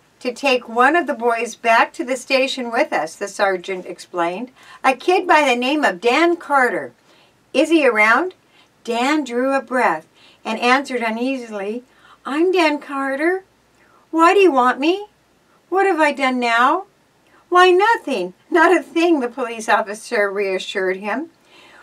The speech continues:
"Weren't you one of the youngsters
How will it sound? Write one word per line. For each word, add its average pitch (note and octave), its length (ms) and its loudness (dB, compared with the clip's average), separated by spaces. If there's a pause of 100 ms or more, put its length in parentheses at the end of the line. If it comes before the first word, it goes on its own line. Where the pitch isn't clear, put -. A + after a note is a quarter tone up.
(140)
"Weren't D#4 440 2
you D#4+ 400 -2 (380)
one B3+ 320 4
of B3+ 200 0
the A#3+ 140 2
youngsters G#3 920 -4